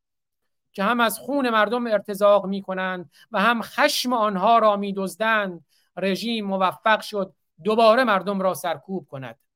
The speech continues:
خدمتی که اپوزیسیون و رسانه‌ها برای بقای نظام فاسد کردند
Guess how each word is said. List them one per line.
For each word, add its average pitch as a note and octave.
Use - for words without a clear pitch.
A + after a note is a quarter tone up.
خدمتی B3+
که B3
اپوزیسیون A3+
و A#3
رسانه‌ها G#3+
برای A3+
بقای A3+
نظام A3+
فاسد G3
کردند G3+